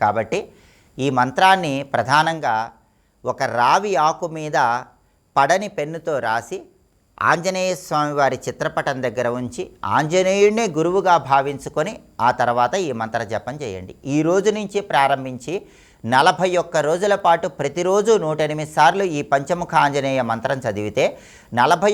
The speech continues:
ఒక్క రోజులు పూర్తయిన తర్వాత పంచముఖ ఆంజనేయ స్వామి వారి సంపూర్ణమైన అనుగ్రహం కలుగుతుంది. జీవితంలో రాజవైభవం పొందవచ్చు, తిరుగులేని స్థాయికి ఎదగవచ్చు. భయంకరమైన అంతర్గత, బహిర్గత శత్రుబాధలు, దృష్టి దోషాలు, వీటన్నిటి నుంచి బయటపడి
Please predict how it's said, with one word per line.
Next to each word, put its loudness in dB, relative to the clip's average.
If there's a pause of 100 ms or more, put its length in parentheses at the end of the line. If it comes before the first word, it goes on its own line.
ఒక్క -4
రోజులు 0 (120)
పూర్తయిన -2
తర్వాత 2 (160)
పంచముఖ -4 (120)
ఆంజనేయ -4
స్వామి -2
వారి 0 (100)
సంపూర్ణమైన 0
అనుగ్రహం -4
కలుగుతుంది. -4 (640)
జీవితంలో 0 (120)
రాజవైభవం 0 (100)
పొందవచ్చు, -6 (140)
తిరుగులేని 0
స్థాయికి 0
ఎదగవచ్చు. -4 (460)
భయంకరమైన 2
అంతర్గత, 0
బహిర్గత 0 (100)
శత్రుబాధలు, 0
దృష్టి -4
దోషాలు, 0
వీటన్నిటి 0
నుంచి -4
బయటపడి 0